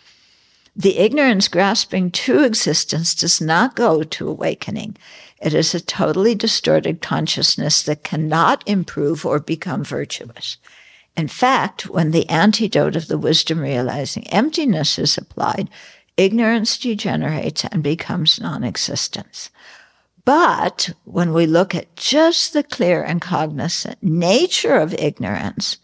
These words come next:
we s-, can say that it can be purified, and its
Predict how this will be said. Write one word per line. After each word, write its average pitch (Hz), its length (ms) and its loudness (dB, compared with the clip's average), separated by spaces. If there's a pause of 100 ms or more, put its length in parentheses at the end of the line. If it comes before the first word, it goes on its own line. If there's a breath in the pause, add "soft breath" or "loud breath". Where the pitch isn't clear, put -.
(580 loud breath)
we 190 160 6
s-, - 180 2 (160)
can 185 220 0
say 160 300 4
that 156 280 -4 (140)
it 311 320 2
can 277 260 0
be 156 180 2
purified, 156 1040 -6 (480 loud breath)
and 156 240 -2 (120)
its 311 400 2